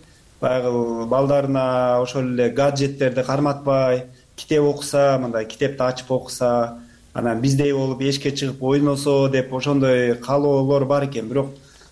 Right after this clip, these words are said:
азыр заман өзгөрүп кетип, э, технология өзгөрүп, э, ошол балдар билимдин көпчүлүгүн ошол, э, интернеттен алып атпайбы, ошол гаджеттен алып атат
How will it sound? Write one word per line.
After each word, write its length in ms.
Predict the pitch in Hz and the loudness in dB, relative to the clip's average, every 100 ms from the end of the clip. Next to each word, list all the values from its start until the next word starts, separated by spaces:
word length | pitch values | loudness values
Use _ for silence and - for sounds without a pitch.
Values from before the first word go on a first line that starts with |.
| - | -6
азыр 760 | 131 143 160 151 151 143 131 123 | -2 0 2 2 4 4 2 0
заман 400 | 135 156 156 151 | 0 0 2 0
өзгөрүп 380 | 151 165 156 | 0 0 -2
кетип, 260 | - 160 - - _ - - - - - | -4 -6 -8 -20 _ -20 -20 -20 -8 -2
э, 160 | 117 | 0
технология 760 | 117 151 143 165 165 160 160 160 | 0 -2 0 0 2 2 2 2
өзгөрүп, 560 | 156 151 160 160 156 - | 0 -2 -2 -2 -6 -4
э, 520 | 127 123 120 117 117 | 2 2 4 2 0
ошол 240 | 127 151 131 | 0 0 2
балдар 400 | 135 156 170 170 170 - | 2 2 2 0 -4 -10
билимдин 480 | 123 147 170 160 147 | -6 0 0 2 2
көпчүлүгүн 640 | 156 175 170 165 160 165 | 2 0 -2 -2 0 2
ошол, 280 | 143 143 143 139 127 123 | 0 0 2 2 2 2
э, 180 | 123 120 - - 135 | 2 0 -6 -8 -2
интернеттен 720 | 151 165 170 170 170 170 165 | 0 2 2 0 0 0 2
алып 260 | 165 170 165 | 2 2 0
атпайбы, 420 | 175 160 120 107 107 113 | 0 2 2 -2 -4 -6
ошол 180 | 123 | -6
гаджеттен 600 | 117 147 147 147 151 135 | -2 -2 -2 -4 -4 -2
алып 220 | 135 135 | 0 0
атат 120 | 139 | -2